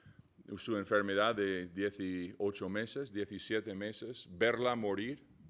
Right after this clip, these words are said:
en mis manos y enfrentar la vida sin ella. Este es el desafío más gran-, desafío más grande que he vivido en mi vida. Luchar contra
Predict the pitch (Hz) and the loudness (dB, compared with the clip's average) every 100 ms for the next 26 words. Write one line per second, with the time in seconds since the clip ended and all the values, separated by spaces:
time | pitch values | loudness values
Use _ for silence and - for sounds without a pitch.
0 | - _ 92 92 87 98 110 139 156 - | -20 _ -6 -6 -4 -4 -2 -4 -10 -18
1 | - _ _ _ _ _ _ 95 98 98 | -20 _ _ _ _ _ _ -4 -2 -2
2 | 95 110 104 95 95 104 101 107 - 98 | 0 2 2 2 0 -2 -2 -4 -10 -8
3 | 87 80 76 - - _ - 95 120 110 | -6 -6 -8 -14 -20 _ -12 -4 2 2
4 | 110 107 104 98 110 104 98 98 98 101 | 4 2 0 -2 -2 -2 0 -2 -2 -4
5 | 98 98 95 92 87 98 87 98 95 101 | -4 -4 -2 -2 -4 -4 -4 -4 -6 -4
6 | 98 98 98 98 92 90 - - - 101 | -4 -4 -4 -4 -4 -6 -10 -20 -8 -4
7 | 92 92 87 85 82 82 85 95 101 110 | -2 -2 -4 -6 -6 -4 -6 -4 2 4
8 | 113 - 110 95 101 98 | 4 0 -6 0 2 4